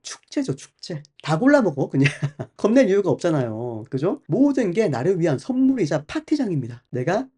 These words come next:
독약을 해독할 수만 있으면. 그러니까 주식장에서 독약이 있다고 무서워하지 마세요, 이제. 그렇게 하지 않더라도 이사팔로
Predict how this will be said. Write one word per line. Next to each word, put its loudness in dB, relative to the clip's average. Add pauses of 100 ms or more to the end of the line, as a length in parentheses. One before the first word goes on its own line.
(160)
독약을 0 (280)
해독할 -2
수만 -6
있으면. -12 (100)
그러니까 -2
주식장에서 0 (360)
독약이 2
있다고 -2
무서워하지 -4
마세요, -6
이제. -14
그렇게 -2
하지 -2
않더라도 -2 (380)
이사팔로 -2